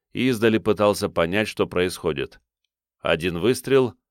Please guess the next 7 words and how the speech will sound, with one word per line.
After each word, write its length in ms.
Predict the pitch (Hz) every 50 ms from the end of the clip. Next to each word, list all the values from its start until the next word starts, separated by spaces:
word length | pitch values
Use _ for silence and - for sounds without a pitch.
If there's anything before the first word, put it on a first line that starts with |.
| _ _ _ _ -
и 180 | 101 117 135
лишь 300 | 127 120 139 139 - -
оплавленные 760 | - 101 107 101 - 104 110 107 101 101 104 98 95 95 90
обломки 440 | 85 78 78 82 90 107 110 - -
от 180 | 87 85 80 -
него 260 | 82 80 78 78 78
остались. 600 | 78 76 - - 76 71 67 65 - - -